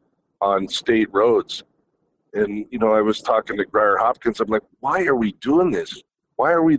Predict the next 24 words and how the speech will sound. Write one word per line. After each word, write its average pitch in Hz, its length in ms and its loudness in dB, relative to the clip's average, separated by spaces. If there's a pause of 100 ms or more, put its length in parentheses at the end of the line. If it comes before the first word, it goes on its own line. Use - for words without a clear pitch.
listening 127 540 0
to 113 120 -4
these 117 300 0
presentations 110 960 -2
and - 140 -8
focused 110 400 -2
on 98 160 0
this 110 260 0 (400)
when 113 180 2
we 120 100 4
can 117 200 -2
do 107 200 -4
nothing 110 480 -2 (100)
to 95 160 2
affect - 420 -2
it?" - 80 -14 (680)
You 98 80 -2
know, 101 180 4
it 101 40 4
was 95 120 0
the 98 100 2
whole 98 260 0
hovercraft, 101 880 -2
uh, 92 160 2